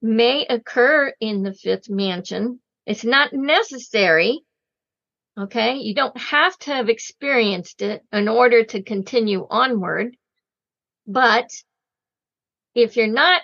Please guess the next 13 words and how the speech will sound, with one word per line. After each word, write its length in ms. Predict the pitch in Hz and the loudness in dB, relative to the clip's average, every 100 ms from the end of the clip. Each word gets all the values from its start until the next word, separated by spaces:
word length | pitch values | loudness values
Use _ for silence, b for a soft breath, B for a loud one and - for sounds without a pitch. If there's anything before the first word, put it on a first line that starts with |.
| - | -4
in 240 | 269 254 | -6 -2
this 240 | 240 226 233 | 0 0 -2
union 420 | 254 254 233 196 | -8 -2 -2 -2
of 100 | 190 | -4
wills 840 | 185 254 302 208 185 233 254 - 220 _ | -6 0 4 4 4 0 -2 -14 -20 _
where 320 | - 202 196 | -6 -2 0
you're 260 | 202 190 196 | 2 0 -2
self-sacrificial, 1400 | 196 226 220 226 - 208 208 196 - 202 196 214 208 202 | -2 2 2 2 -2 -2 -2 -8 -4 -4 -4 -2 -2 -4
self, 400 | - 202 214 - _ _ _ _ | -4 0 0 -4 _ _ _ _
selflessness, 960 | - 254 - 202 196 - 185 226 - B B B _ - | 2 2 2 -2 -2 -4 -6 -6 -10 B B B _ -4
um, 380 | 208 202 190 - _ _ _ _ | 0 0 -2 -6 _ _ _ _
if 280 | 214 208 - | -6 -6 -4
you, 560 | 233 240 240 233 226 | 0 4 4 4 2